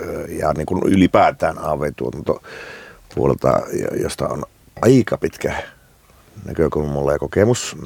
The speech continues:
Ja, ja tota niin, mm, et kyllähän se, mitä tuossa Saara-Sofia just puhuu niin kun rahoituksestakin niin kun monessakin mielessä, niin se on se semmoinen, joka,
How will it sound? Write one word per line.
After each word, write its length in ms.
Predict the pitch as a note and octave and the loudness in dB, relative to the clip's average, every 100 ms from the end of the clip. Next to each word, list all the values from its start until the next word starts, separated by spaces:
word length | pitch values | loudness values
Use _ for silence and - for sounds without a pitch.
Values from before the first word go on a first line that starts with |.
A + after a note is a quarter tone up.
| E2 | -2
Ja, 300 | D#2+ E2 D#2+ D#2+ - - - - - - | 4 6 6 2 -8 -16 -14 -16 -10 2
ja 180 | D#2+ D2+ | 4 4
tota 360 | F2 - E2+ | 2 4 4
niin, 180 | F#2 F2+ | 4 2
mm, 1080 | F#2 F2 - C#2+ C#2+ F2 - - - - - | 2 2 -2 -8 -8 -8 -10 -10 -10 -10 -4
et 160 | - - - _ - | -2 -2 -8 _ 4
kyllähän 460 | A#2 A#2 A#2+ A2 - - _ - - | 6 6 4 2 -4 -16 _ -18 -8
se, 160 | - A2 | 0 2
mitä 220 | A2+ F#2+ | 4 2
tuossa 220 | - - | 0 -6
Saara-Sofia 560 | - G#2+ G2 F#2 F#2 F2 | -4 -4 -4 0 4 4
just 180 | E2 - | 4 -2
puhuu 240 | E2 E2+ | 0 2
niin 120 | E2 D2 | 2 4
kun 460 | D#2+ D2+ C2+ - - C2+ D2+ | 4 2 -2 -8 -6 -4 -2
rahoituksestakin 1080 | D#2+ F2 F#2+ E2+ - F2 - E2 F#2+ E2+ | 2 2 2 0 -2 -4 -2 2 4 4
niin 120 | E2+ D#2 | 2 4
kun 100 | F2+ | 4
monessakin 420 | A2+ F#2 - C#2+ | 4 2 -2 -6
mielessä, 440 | D2 - E2+ E2 | -4 -4 -4 -4
niin 120 | D#2 | -4
se 180 | D2+ D2+ | 0 2
on 200 | C#2 D#2+ | 0 -2
se 160 | - D#2+ | -4 -2
semmoinen, 440 | F2 E2+ D#2+ D#2 | 0 2 2 2
joka, 280 | D#2 E2 | 2 2